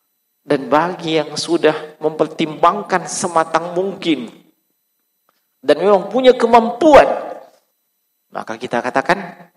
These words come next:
"Tafadhal. Silahkan." Tapi kalau tidak,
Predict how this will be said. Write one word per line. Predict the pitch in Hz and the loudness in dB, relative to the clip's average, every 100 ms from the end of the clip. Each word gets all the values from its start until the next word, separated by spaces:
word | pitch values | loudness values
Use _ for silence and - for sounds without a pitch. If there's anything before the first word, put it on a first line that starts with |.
| _ _ _ | _ _ _
"Tafadhal. | - - 120 - - - _ _ _ _ _ _ _ _ _ _ | -18 -8 -8 -8 -10 -12 _ _ _ _ _ _ _ _ _ _
Silahkan." | _ - 107 92 - 98 - _ _ _ _ _ _ _ _ _ _ | _ -8 -8 -8 -8 -10 -10 _ _ _ _ _ _ _ _ _ _
Tapi | - - | -10 -8
kalau | - 110 104 | -6 -6 -6
tidak, | 135 165 - - - | 0 0 0 -4 -18